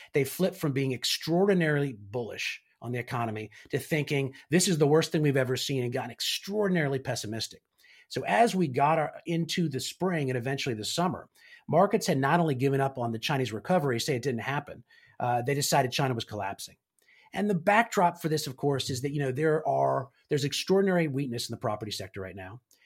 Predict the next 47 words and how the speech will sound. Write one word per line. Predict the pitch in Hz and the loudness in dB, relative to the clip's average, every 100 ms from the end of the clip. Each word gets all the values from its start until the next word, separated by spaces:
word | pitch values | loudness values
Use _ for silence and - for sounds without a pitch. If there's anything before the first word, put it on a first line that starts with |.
| _ - | _ -8
You've | 120 | 0
got | 139 139 139 | 4 4 2
these | 135 | -6
big | 104 139 165 165 165 143 - | -4 0 4 4 2 -4 -6
shadow | - 175 151 151 | 0 4 4 2
banks. | 123 123 120 120 - - - | 2 -2 -4 -6 -10 -10 -14
Uh, | 127 120 | -12 -10
back | 110 131 139 | -6 -6 -4
in | 135 | -6
twenty | 156 127 | -4 -4
twenty-one, | - 123 170 185 | -4 0 2 4
it | 160 | 4
was | 135 | 4
Evergrande. | 151 147 131 139 131 | 2 2 0 -2 -2
Now | 123 135 | -2 -2
it's | 131 | -4
Country | - 135 131 | -6 -8 -6
Garden | 107 123 123 120 - - - - | -4 -2 -2 -4 -10 -20 -16 -4
that | 123 | 0
are | 113 | 2
wobbling. | 120 131 131 131 127 123 120 - - | 6 6 4 0 -2 -4 -10 -18 -14
You | - | -8
know, | 117 | -6
the | |
question | 113 165 151 170 | 0 2 2 2
is, | 143 127 - | 2 0 -4
you | 147 | -6
know, | 127 120 | -6 -6
is | 139 | -6
China | - 180 175 165 | -2 0 2 2
contagion | 165 135 - 160 143 147 | -2 -8 -4 -4 -2 -2
gonna | 131 | -4
spread | - - 151 | -6 -2 0
outside | 147 - 131 | 0 0 -4
property? | - 143 143 147 135 135 | 0 2 2 0 -2 -4
Are | - 143 | -4 -4
they | 135 | -2
having | 123 135 127 | -2 -2 -4
a | |
financial | 113 135 143 185 175 175 | -4 -2 0 0 0 -4
crisis? | - 156 151 151 127 | 0 -2 -2 -6 -8
Is | 110 | -10
this | 107 | -12
a | 104 | -10
Lehman | 123 190 190 | -2 0 2
moment? | 170 165 160 147 _ - - - - | 2 2 0 -4 _ -20 -20 -18 -4
Um, | 131 131 127 | 0 0 0